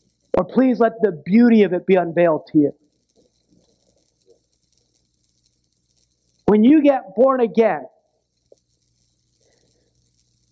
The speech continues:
that old life was so bad, he just decided, "I don't want to even try and touch that. I don't want to, I don't want to renovate it. Let's just start again. Let's give him a born-again spirit,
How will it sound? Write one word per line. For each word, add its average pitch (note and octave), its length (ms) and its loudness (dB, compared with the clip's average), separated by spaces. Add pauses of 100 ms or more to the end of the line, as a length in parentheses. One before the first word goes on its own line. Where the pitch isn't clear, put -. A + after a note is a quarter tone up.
(440)
that C#4+ 360 0
old C#4+ 280 2
life A3+ 360 -2
was G#3 200 -2
so B3 280 0
bad, A3 360 -2 (840)
he A3+ 120 2
just B3 180 0
decided, G#3+ 480 0
"I G#3+ 80 2
don't A#3+ 120 -2
want A3+ 140 -4
to G#3+ 60 -4
even G#3 420 -4
try A3 220 -2
and F3 180 -12
touch - 360 -4
that. G3+ 100 2
I G3+ 60 2
don't G3+ 120 -2
want F#3+ 140 0
to, F3 140 -4 (100)
I F3+ 100 2
don't F3+ 120 0
want E3+ 120 -2
to D3+ 60 -4
renovate A3+ 500 -2
it. A3 120 -6 (320)
Let's A#3+ 180 -2
just B3+ 120 -4
start A3+ 220 -2
again. G3 280 -6 (1400)
Let's B3 220 -4
give D4+ 180 -2
him B3+ 140 -4
a A3+ 80 2
born-again C4+ 800 -2
spirit, A3+ 640 -2